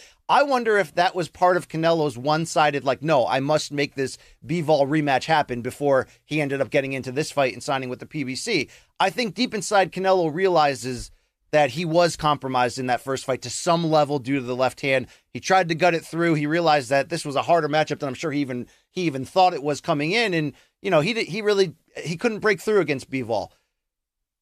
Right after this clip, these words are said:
I wouldn't hold it against him after seeing this restorative version of him, Luke,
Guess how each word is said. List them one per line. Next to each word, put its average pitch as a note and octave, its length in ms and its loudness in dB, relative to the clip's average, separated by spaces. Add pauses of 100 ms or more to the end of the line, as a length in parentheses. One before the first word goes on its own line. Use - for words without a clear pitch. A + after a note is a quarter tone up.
(240)
I G3+ 80 4
wouldn't B3+ 380 0
hold G3 340 0
it G3+ 80 4
against F3+ 460 -2
him E3 100 0
after D3+ 240 0
seeing E3+ 360 0
this E3+ 220 0
restorative D#3 600 0
version F3+ 400 -2
of F#3+ 100 -6
him, G#3 140 -6
Luke, A3+ 260 0